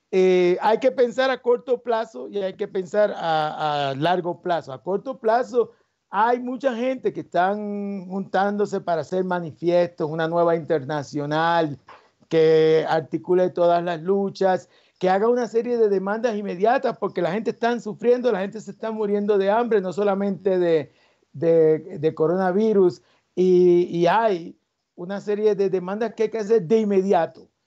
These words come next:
eh, sobre todo a los estados, ¿no? Demandas de seguridad alimentaria, demandas de, de ingresos mínimos, de cuidado de salud, de salario social, de vivienda,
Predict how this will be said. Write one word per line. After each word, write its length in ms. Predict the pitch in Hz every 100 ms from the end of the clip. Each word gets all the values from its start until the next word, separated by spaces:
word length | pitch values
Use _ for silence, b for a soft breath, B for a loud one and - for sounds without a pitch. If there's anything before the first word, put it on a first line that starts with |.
| _ _ -
eh, 380 | 165 165 165 170
sobre 400 | - 202 196 180
todo 160 | 190
a 100 | 233
los 160 | 233 156
estados, 540 | 151 - 220 202 135
¿no? 160 | 160 196
Demandas 540 | 185 160 170 196 185
de 120 | 185
seguridad 960 | 175 175 160 151 160 165 175 175 170 151
alimentaria, 880 | 160 156 147 135 170 175 185 170 156
demandas 600 | 135 139 147 160 180 170 B B B
de, 180 | 143 151 -
de 260 | 175 165 160
ingresos 480 | 151 160 156 180 151
mínimos, 640 | 151 190 208 196 175 165
de 120 | 147
cuidado 440 | 147 147 156 185 175
de 120 | 160
salud, 440 | 160 143 180 196
de 80 | 165
salario 380 | 151 147 170 175
social, 680 | 160 139 - 180 190 190 151
de 120 | 147
vivienda, 840 | 143 143 170 202 196 180 165